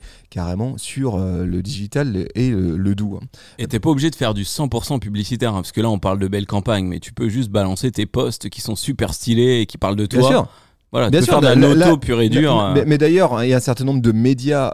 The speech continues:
Speaker 1: euh, qui sont des médias cent pour cent social media qui d'ores et déjà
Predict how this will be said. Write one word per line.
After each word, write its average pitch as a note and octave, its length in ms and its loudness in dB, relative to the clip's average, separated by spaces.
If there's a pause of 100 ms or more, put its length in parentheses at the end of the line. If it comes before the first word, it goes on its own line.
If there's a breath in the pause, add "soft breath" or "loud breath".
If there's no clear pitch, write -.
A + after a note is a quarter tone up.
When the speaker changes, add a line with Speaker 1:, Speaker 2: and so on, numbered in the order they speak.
Speaker 1:
euh, F#2 340 0
qui G2 120 -8
sont A2 140 -4
des G#2+ 100 0
médias G#2 280 -2
cent C3+ 180 -4
pour A#2 120 -4
cent A#2+ 140 -6
social G2+ 300 -6
media G2 240 -2
qui - 160 -12
d'ores A2+ 340 0
et G#2+ 80 2
déjà D3 320 -2